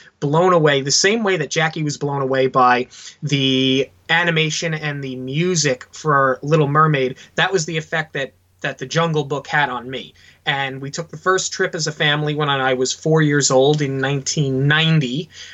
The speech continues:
Um, I had a panic attack on Twenty thousand Leagues Under the Sea, <laughs> which is another story for another day. But I otherwise, um,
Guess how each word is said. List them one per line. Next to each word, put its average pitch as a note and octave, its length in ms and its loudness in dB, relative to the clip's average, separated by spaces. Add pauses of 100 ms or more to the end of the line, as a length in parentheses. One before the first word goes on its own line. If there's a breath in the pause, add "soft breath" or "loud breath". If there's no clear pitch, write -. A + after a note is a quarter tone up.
Um, C3+ 720 2
I D3+ 140 0
had D3 160 -2
a - 20 -16
panic E3+ 400 -2
attack E3 460 -4
on C#3 680 -6
Twenty D#3+ 240 -4
thousand D3 420 -2
Leagues C#3 280 -6
Under D3 180 -2
the - 80 -10
Sea, D#3+ 400 0 (120)
<laughs> - 120 -20
which - 580 0
is D#3 480 2
another D3 320 0
story C#3+ 420 -2
for C#3+ 200 -2
another C#3 300 0
day. D#3 320 2 (320 loud breath)
But D#3+ 240 2
I D#3+ 140 2
otherwise, E3+ 760 0
um, C#3+ 380 -4